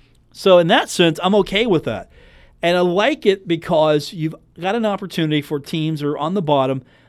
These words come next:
You've got something to play for now. There's a reason to keep coming to the gym. Instead of playing the string out,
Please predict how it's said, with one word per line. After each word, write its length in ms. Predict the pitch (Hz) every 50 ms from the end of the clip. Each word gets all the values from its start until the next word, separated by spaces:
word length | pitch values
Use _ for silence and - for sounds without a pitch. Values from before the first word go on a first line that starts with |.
| _ _ _ _ _ _ _ _ _ _ _
You've 160 | - 147 143
got 240 | 127 185 196 226 220
something 320 | - - 190 175 147 170 160
to 60 | 156
play 260 | - - 156 139 139
for 240 | - - 135 127 120
now. 160 | 113 110 104
There's 360 | 120 131 170 196 226 240 214
a 60 | 254
reason 580 | 254 208 180 190 202 202 208 185 156 180 175 165
to 60 | 151
keep 320 | 147 - - 180 170 165 -
coming 320 | - 165 156 151 151 143
to 80 | - 143
the 100 | 131 127
gym. 400 | 120 110 131 120 107 87 82 - _ _ _ _ _ _ -
Instead 320 | 143 139 - - - 190 175
of 80 | -
playing 340 | - - 170 175 202 226 240
the 80 | 240 233
string 400 | - - 190 170 160 156 143 139
out, 320 | 135 135 139 139 135 -